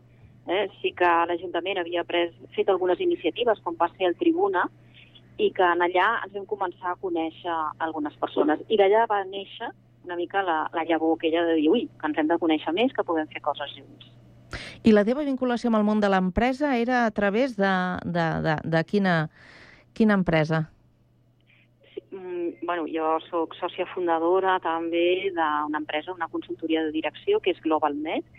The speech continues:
Speaker 2: Mm.
Speaker 1: que té més de, al voltant de trenta anys i això, i nosaltres treballem en temes, o treballem en temes d'estratègia i, i àmbits, eh,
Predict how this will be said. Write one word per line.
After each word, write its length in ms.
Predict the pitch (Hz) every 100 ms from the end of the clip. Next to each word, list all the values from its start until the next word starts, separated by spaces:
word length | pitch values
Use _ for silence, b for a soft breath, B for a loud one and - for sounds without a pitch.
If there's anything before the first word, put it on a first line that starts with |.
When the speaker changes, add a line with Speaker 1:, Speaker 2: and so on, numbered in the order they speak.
| B
Speaker 2:
Mm. 180 | 170 254 - -
Speaker 1:
que 140 | 151 143 139 139 -
té 100 | 147
més 180 | 160 156 151
de, 160 | 156 147 143 - 156 - - -
al 120 | - 151
voltant 320 | 147 160 160
de 120 | 160
trenta 480 | 160 156 151 165 180 208
anys 160 | 208
i 80 | 160
això, 360 | - 202 240 294 B B B -
i 80 | 165
nosaltres 320 | 156 151 151
treballem 600 | 170 156 151 151 160 151 - _
en 80 | 147
temes, 560 | 160 156 156 160 160 -
o 80 | -
treballem 380 | 135 147 143 151
en 40 | 143
temes 280 | 147 156 156
d'estratègia 1400 | 143 131 131 - 135 - 165 202 175 170 165 170 170 170 - b b b _
i, 480 | - 147 139 123 -
i 220 | - 151 143
àmbits, 560 | 143 147 143 139 -
eh, 140 | 139